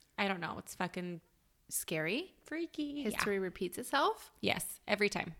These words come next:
Speaker 1: The community in Milford really liked Brinkley. He brought money in, he kind of rejuvenated the town, and he actually was good at helping these sick patients.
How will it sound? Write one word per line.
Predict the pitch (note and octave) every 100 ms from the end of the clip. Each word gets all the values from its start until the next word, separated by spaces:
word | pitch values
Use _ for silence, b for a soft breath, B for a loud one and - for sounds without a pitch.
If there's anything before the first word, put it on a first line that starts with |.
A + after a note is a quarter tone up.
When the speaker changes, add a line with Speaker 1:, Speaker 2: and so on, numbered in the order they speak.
| _ _ _
Speaker 1:
The | A3 B3
community | B3 C4+ A#3+ G#3+ A#3 C#4 F4 -
in | A3+ A3 G#3 G3+ - -
Milford | G3 F#3 - G3+ G#3+ G#3+ - _ _ _ -
really | F#3 F#3+ F#3 F#3+ G#3+ A3 - - -
liked | F#3 E3 E3 -
Brinkley. | E3 E3 F3+ A2+ F#3 b b
He | A3+
brought | G#3 F#3+ F#3+
money | F#3+ G3+ G#3
in, | G#3 G3+ G3+
he | F#3 G3
kind | F3+ G3 F#3
of | F3+
rejuvenated | F3 F3+ F3 F3+ F3+ D#3+
the |
town, | F3+ F#3+ E3+ D#3+ E3 E3+
and | G3+
he | F#3+ A#3
actually | A#3 - - D#4+
was | G3+ F#3+
good | F#3+ E3 E3
at | E3+
helping | E3+ E3 E3+ E3
these | F3+
sick | - -
patients. | - - - - - -